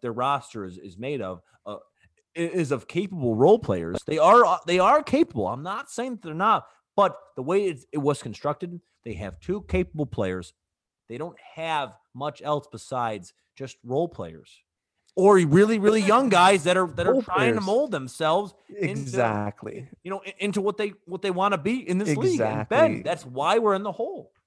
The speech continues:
Speaker 2: It takes years and years for a player like Isak Bonga and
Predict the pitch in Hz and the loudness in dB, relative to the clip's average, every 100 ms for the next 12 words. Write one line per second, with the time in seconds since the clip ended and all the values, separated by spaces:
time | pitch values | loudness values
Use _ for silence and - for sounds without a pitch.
0 | _ - 196 - - 226 - - - 131 | _ 2 2 4 2 2 -2 -12 -14 -10
1 | 127 165 165 139 123 123 120 120 117 - | -4 0 0 0 -4 -8 -4 -4 -6 -8
2 | 104 - 113 110 104 107 104 110 101 - | -10 -4 -2 0 -2 -4 -6 -4 -4 -2
3 | 101 101 98 | -4 -2 -8